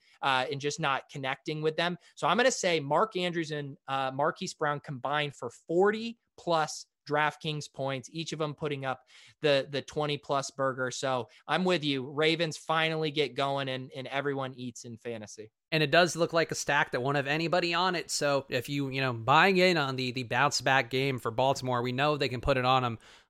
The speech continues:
Speaker 2: Um, and I think you, they need it. I think after that game, probably not the best for their confidence after what Kansas City did to them.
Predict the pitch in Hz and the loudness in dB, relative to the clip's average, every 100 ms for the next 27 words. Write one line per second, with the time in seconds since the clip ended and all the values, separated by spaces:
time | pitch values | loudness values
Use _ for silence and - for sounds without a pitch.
0 | - 113 110 110 110 131 117 123 113 113 | -4 -2 -2 -4 -2 -4 -4 -6 -4 -2
1 | 143 175 190 135 - 131 127 127 127 131 | 0 2 4 2 0 -2 0 0 0 0
2 | 120 - 120 113 123 127 131 113 131 156 | -4 -2 -4 -4 0 0 0 -2 -2 -2
3 | 131 143 - 120 113 123 117 113 107 110 | 2 0 0 -4 -2 0 -2 -2 -4 -4
4 | 107 110 110 123 110 113 110 117 117 117 | -2 -2 -2 -4 -4 -6 -4 -4 -4 -4
5 | 120 | -4